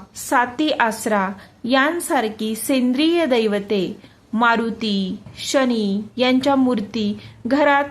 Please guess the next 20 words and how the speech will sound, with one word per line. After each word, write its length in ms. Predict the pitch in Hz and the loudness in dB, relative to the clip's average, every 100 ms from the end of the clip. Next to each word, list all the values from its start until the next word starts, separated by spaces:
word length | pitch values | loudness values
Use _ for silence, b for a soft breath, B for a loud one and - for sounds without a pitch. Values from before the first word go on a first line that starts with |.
| - | 0
कधीही 500 | 269 220 254 277 285 | 0 2 0 0 -2
ठेवू 320 | 285 254 208 | -2 0 0
नयेत. 300 | 202 196 180 - - - _ - _ _ _ b b b b b b | 0 -2 -2 -6 -16 -20 _ -20 _ _ _ b b b b b b
भगवान 560 | 233 285 262 302 330 370 | 0 2 4 2 2 0
शंकरांचा 760 | 359 285 269 247 220 226 240 | 0 0 2 0 0 0 -2
निवास 600 | 233 269 269 208 175 - B B - | 0 2 4 2 0 -6 B B -10
स्मशानात 680 | - 285 285 311 311 349 359 - | 0 2 2 2 2 2 0 -4
असल्यामुळे 800 | 247 - 226 233 247 269 180 196 B B B | -4 -2 0 2 2 2 0 -4 B B B
घरात 340 | 262 311 285 285 - | 2 4 4 2 -2
कुठेही 540 | 277 285 285 294 330 320 | -2 2 2 2 0 0
त्यांचा 400 | 233 220 240 226 | -2 -2 -2 -4
फोटो 680 | 226 294 285 262 190 196 - _ - | -2 0 0 0 0 -2 -6 _ -4
किंवा 260 | 254 254 | 2 2
मूर्ती 540 | 247 226 214 220 247 226 | 2 0 -2 -2 -4 -2
असू 340 | 226 214 - 208 | -2 -4 -2 -2
नये. 300 | 226 202 190 - - _ b b b b 208 | 0 -2 -4 -10 -20 _ b b b b -4
घराला 520 | 254 233 214 220 247 | 0 2 4 2 0
स्मशानासारखी 1120 | 254 262 226 214 202 214 220 214 180 - 214 - | 0 -2 0 0 0 -2 0 -2 -2 -4 -6 0
अवकळा 540 | 220 214 214 202 208 220 | 2 2 2 0 0 0
येते. 420 | 240 240 - 165 | -2 -2 -4 -8